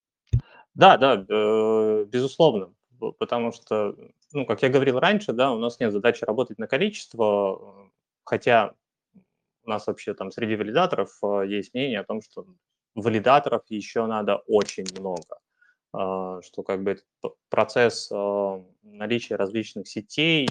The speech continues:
и количество валидаторов, которые необходимы будут для их поддержания, будет очень сильно расти. Там, м,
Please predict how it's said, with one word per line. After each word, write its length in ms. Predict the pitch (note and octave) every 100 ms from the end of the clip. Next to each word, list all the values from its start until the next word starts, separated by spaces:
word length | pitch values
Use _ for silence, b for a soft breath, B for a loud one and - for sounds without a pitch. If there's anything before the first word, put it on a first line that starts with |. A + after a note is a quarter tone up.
| -
и 520 | A2 G#2 G2 F#2+ G2+
количество 500 | - G2+ - - G2+
валидаторов, 600 | G#2 B2 C#3+ D#3 - -
которые 280 | _ B2 A2+
необходимы 500 | A2 - A#2 B2 A2 G2+
будут 260 | G#2 G2+ -
для 100 | G2+
их 60 | F#2 _
поддержания, 800 | G2+ G2 G#2 G#2 G#2+ G2+ F#2+ F2+ _ _ _ _
будет 460 | A2 B2 A#2 _ _ _ _ _
очень 340 | C3 C3+ -
сильно 500 | G#2+ - A2+ A#2 A2+
расти. 600 | G2 G2 - - F#2+ F2 - _ _ _ _ _ _
Там, 180 | G#2+ F#2+ F#2+ F#2
м, 140 | -